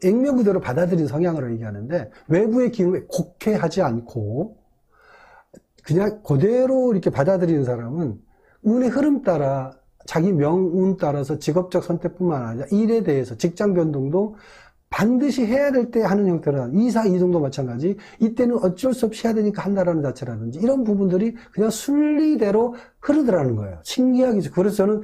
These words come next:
사주 보면서 느낀 게 바로 그거예요. 저는 그럴 때 그, 제가 툭툭 집어서 얘기하는데 그대로 했더라는 거죠. 그럼 저는 뭐라고 얘기하냐면, 음,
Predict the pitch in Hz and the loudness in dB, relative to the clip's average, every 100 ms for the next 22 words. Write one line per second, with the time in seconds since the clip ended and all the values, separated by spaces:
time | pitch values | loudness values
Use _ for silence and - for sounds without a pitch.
0 | - - - 226 233 196 196 185 180 143 | -8 -6 -2 2 2 2 2 2 2 0
1 | 180 170 143 135 139 123 107 90 92 _ | 0 0 2 0 0 -4 -8 -12 -20 _
2 | _ _ _ - 190 208 165 196 202 190 | _ _ _ 0 0 2 2 2 0 -2
3 | - 180 147 - - - - 170 196 - | 0 0 0 -6 -20 -20 -2 2 2 0
4 | - - 247 - 262 254 220 190 185 170 | -10 -6 -4 0 2 2 2 2 0 0
5 | 165 208 294 302 302 247 226 - 254 165 | 0 2 2 2 2 0 0 0 0 2
6 | 127 135 180 214 196 185 147 185 165 135 | 0 0 0 2 2 2 2 2 2 0
7 | 123 117 160 196 104 - _ _ _ _ | -4 -4 -4 -4 -6 -14 _ _ _ _
8 | _ _ _ _ _ _ _ _ 139 123 | _ _ _ _ _ _ _ _ -12 -10
9 | 113 110 | -10 -10